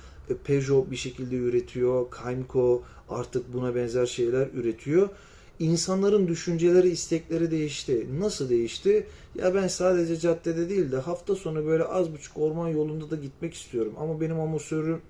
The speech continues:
çok sert, benim scooter'ım. O gitmiyor." Adamlar bu sefer düşünüyor, taşınıyor. Ne diyor? "A D V tarzı bir şey yapalım. Yerden biraz daha yüksek, daha dişli, daha kalın, e, lastikler, iyi bir amortisör tertibatı, biraz daha torklu bir motor.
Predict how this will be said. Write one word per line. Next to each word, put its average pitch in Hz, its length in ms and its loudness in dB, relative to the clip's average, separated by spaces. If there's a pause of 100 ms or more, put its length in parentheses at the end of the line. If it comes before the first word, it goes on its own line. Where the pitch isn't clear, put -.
(140)
çok 180 240 -2
sert, 135 260 -2 (200)
benim 135 240 -2
scooter'ım. 143 580 -4 (400)
O 196 160 6
gitmiyor." 185 600 0 (360)
Adamlar 185 460 2
bu 170 40 -6
sefer 180 380 4
düşünüyor, 180 380 -4
taşınıyor. 175 480 -2
Ne 143 180 -2
diyor? 143 200 -2
"A 147 240 0
D 160 140 2
V 170 120 2
tarzı 117 340 -2
bir 113 60 -14
şey - 180 0
yapalım. 165 420 0
Yerden 156 460 4
biraz 156 300 2
daha 175 140 2
yüksek, 170 500 -2
daha 170 220 2
dişli, 120 460 -2 (280)
daha 147 240 2
kalın, 123 260 2
e, 117 480 4
lastikler, 165 640 0 (420)
iyi 165 280 4
bir 151 240 2 (260)
amortisör 131 460 2
tertibatı, 151 760 0
biraz 180 320 4
daha 143 160 4
torklu 135 420 0
bir 190 40 0
motor. 190 440 4